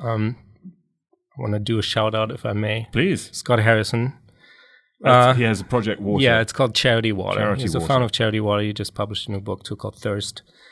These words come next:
Speaker 1: Uh, but, uh, he's one of my sort of idols when it comes to changing the world. And he used to hire me to make elixirs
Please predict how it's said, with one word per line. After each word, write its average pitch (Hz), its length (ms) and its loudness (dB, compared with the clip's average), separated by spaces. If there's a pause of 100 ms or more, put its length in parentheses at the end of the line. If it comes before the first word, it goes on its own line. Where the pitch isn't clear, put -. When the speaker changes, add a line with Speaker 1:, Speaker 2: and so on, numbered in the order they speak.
(240)
Speaker 1:
Uh, 110 220 4
but, 113 320 2
uh, 117 200 6
he's 120 220 2
one 135 140 4
of 107 100 0
my 107 340 4
sort 107 260 -2
of 92 180 -6
idols 107 400 0
when 107 80 -4
it 101 80 -4
comes 101 240 -6
to 104 80 -8
changing 101 420 -4
the 113 100 -2
world. 107 380 0 (500)
And 127 220 0
he - 180 -6
used - 160 0
to 156 80 4
hire 127 220 6
me 117 160 2
to - 120 -6
make 107 260 -2
elixirs 104 720 -4